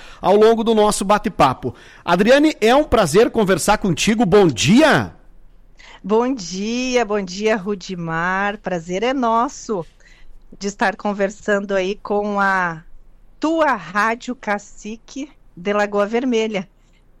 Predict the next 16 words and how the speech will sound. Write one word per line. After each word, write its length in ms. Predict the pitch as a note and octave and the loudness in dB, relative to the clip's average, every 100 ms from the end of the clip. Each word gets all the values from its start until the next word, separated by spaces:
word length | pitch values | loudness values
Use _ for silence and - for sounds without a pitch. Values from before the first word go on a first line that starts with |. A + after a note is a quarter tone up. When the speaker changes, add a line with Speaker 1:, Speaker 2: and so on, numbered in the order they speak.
| _ - | _ -4
Speaker 1:
Que 80 | |
Speaker 2:
Essa 240 | G#3 C4 F#3 | -2 0 -4
terra 380 | - F#3 G#3 G#3+ | -2 -2 0 -2
que 140 | A3+ | -4
a 20 | |
gente 460 | A3+ G3+ G#3 - G3+ | -4 -4 -6 -6 -4
gosta 440 | F#3+ G3 - G#3+ | -2 -2 -2 -6
muito, 640 | F#3+ F#3+ G#3 A3 G#3+ - G#3+ | -4 -4 -6 -6 -8 -8 -8
tem 220 | G#3+ G#3 | -4 -2
muitos 360 | A3+ C#4+ B3 | -4 -6 -4
amigos 680 | B3+ A3+ G3+ A3 A3 G#3 G3+ | -2 -2 -4 -8 -8 -8 -6
aí. 500 | F3+ E3+ F#3 A3 B3+ - _ _ _ _ _ _ - | -6 -6 -8 -8 -8 -10 _ _ _ _ _ _ -14
E, 240 | G#3+ G#3+ | -8 -4
Rudimar, 520 | A3 G#3+ A3 G#3 G3+ G#3+ | -2 -2 -2 0 0 -2
eu 80 | |
quero 840 | G#3 G#3+ G3+ G#3 A3 G#3+ G3+ F#3 | -2 0 0 0 0 0 -2 -4